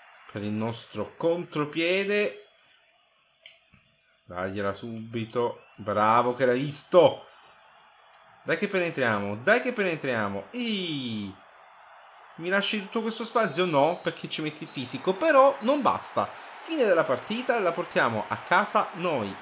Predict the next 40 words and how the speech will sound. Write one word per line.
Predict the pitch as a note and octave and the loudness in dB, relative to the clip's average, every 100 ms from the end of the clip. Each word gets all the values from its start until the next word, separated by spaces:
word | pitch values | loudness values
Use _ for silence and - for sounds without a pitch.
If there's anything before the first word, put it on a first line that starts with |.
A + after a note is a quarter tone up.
| - | -6
Incredibile, | D4+ B3+ F3 G#3 A3 G#3+ G#3 - D#3+ | -4 -2 -2 -2 -6 -4 -2 -4 -4
ma | C#3 B2+ | 0 2
vero. | C3 F3+ G3+ G3+ - - - | 4 2 2 0 -4 -16 -6
Uno | D4+ E4 | 0 6
a | C#4+ F3 | 6 8
zero | G3 A3 B3 B3 | 4 4 6 4
per | B3 A3 A3 | 2 -6 -4
i | A3+ | -2
Nabbi, | B3+ B3+ C3 A#2 C#3+ A2 | 2 2 2 -6 -8 -6
ci | - - | -2 -2
piace! | B3 B3 D#3 - A2 F2+ - - - - | 0 2 2 0 -6 -6 -12 -20 -20 -4
E | - | 0
io | C4+ | 2
spero | - A#3 D3+ | 2 2 2
che | C3 | 2
anche | F#3 F#3+ | 0 0
a | |
voi | F#3 E3+ | -2 -4
sia | - | -4
piaciuto | C3+ C3+ D3+ D3 | -6 -8 -6 -6
questo | - G3+ - D3+ | -2 -4 -2 -4
video. | C#3+ C#3 F#3 A3 | -4 0 2 2
Se | - B3+ | -2 -4
così | B3+ A#3+ | -4 -2
è, | E3 | 0
lasciate | A#2 B2+ B2 | 0 -2 -4
un | A#2 | 2
like, | B2 F#3+ - | 2 2 -2
commentate | D#3+ C#3 C3+ C3 | -8 -6 -6 -8
e | - | -6
condividete, | C#3 C3+ D3+ F3+ G#3 G#3+ A3 G#3+ - - | -6 -6 -6 -4 -4 -4 -6 -8 -16 -8
ma | D#3+ | -6
soprattutto | F3 F#3+ F#3 - B2 | -2 -4 -4 -6 -6
iscrivetevi | F#3 F3+ - A#2 G#2 - C#3+ F#3+ - | -4 -6 -6 -2 -2 -4 -6 -6 -8
per | F#3+ | -2
vedere | F3+ D#3 | 0 2
video | B2 E3 | 0 0
nuovi | A#3 B3+ A#3+ - | 2 0 0 -4
ogni | G3 F3 | -4 -4
giorno. | B2+ F#2+ F2 F2+ E2 | -6 -6 -6 -12 -16